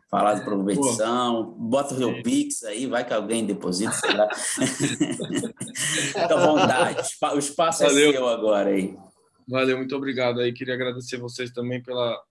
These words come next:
Speaker 2: pela oportunidade. Me sigam lá nas redes sociais. Um abração a todos aí, tamo junto.
Speaker 1: Valeu, muito obrigado, muito obrigado, Regis, por essa presença aí, e muito obrigado a você que está assistindo ou ouvindo. Vamos voltar aí, quem sabe, com mais um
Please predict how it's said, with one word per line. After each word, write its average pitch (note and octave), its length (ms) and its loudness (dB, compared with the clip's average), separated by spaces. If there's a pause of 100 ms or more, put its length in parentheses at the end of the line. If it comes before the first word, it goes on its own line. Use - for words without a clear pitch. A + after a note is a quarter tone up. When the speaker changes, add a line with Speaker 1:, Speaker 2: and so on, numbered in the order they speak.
Speaker 2:
pela B2 140 -2
oportunidade. B2 960 -4 (420)
Me A#2+ 80 -6
sigam C3 320 -6
lá C3 120 -2
nas B2+ 180 -6
redes C3 220 -2
sociais. C3 720 -4
Um B2 100 -6
abração B2 640 -6
a A#2+ 60 -8
todos A#2 340 -8
aí, A#2 240 -8
tamo B2 220 -12
junto. A#2 180 -14 (580)
Speaker 1:
Valeu, A#2 340 0
muito A#2+ 200 -2
obrigado, B2 340 0
muito F#3 160 -4
obrigado, D#3+ 540 0
Regis, C3 400 -4
por C#3+ 180 0
essa C#3 220 -4
presença B2 580 -2
aí, D#3 500 2 (140)
e B2 140 0
muito D3 260 2
obrigado C3 380 -2
a A#2+ 40 -6
você C3 520 -2
que D3 80 -8
está - 180 -4
assistindo C#3+ 540 0
ou D3 300 4
ouvindo. E3 600 0 (320)
Vamos F#3 240 2
voltar F#3+ 380 0
aí, F#3+ 80 -6
quem F#3+ 160 -4
sabe, E3 300 -6
com E3+ 60 -2
mais E3 220 2
um E3+ 120 2